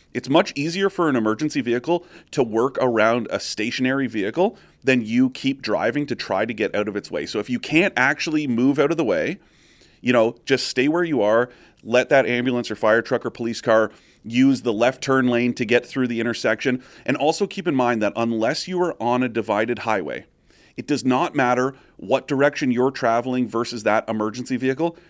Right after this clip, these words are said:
you absolutely have to stop. And last year I had that,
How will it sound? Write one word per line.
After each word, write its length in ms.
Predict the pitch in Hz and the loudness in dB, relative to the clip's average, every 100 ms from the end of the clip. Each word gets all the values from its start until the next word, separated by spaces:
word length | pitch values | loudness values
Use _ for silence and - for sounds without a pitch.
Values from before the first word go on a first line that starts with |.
| _ | _
you 320 | 113 131 135 - | -2 0 0 -2
absolutely 880 | 120 131 - - 170 127 135 - 120 | 0 0 -2 0 0 2 -2 -2 -6
have 340 | - 113 107 | -4 -4 -4
to 80 | 113 | -6
stop. 420 | - 107 80 - _ _ _ _ 127 | -6 -4 -6 -10 _ _ _ _ -2
And 120 | 127 | 0
last 360 | 113 143 175 | 2 2 0
year 200 | 156 160 | -2 0
I 100 | 156 | 0
had 200 | 123 123 | 0 0
that, 320 | 127 117 107 | 0 0 0